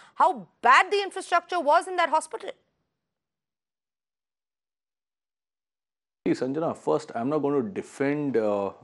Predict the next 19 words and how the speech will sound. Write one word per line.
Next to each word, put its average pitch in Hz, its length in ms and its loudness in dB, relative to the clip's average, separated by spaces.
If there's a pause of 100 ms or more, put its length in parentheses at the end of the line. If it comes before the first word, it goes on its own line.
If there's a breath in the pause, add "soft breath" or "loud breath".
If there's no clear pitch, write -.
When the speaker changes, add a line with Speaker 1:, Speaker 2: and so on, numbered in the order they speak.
(140)
Speaker 2:
any 131 280 -2
party 139 760 -6
or 101 220 -4
any 120 220 -2
state 113 320 -4
government 104 340 -4
on 90 180 -10
this. 92 260 -14
Absolutely, 131 920 -4
when 104 220 -4
it 117 200 -6
comes 107 220 -4
down 117 200 -2
to 107 80 -4
health, 143 320 0
it's 110 180 -6
a 131 60 0
state 123 340 -2
subject. - 520 -10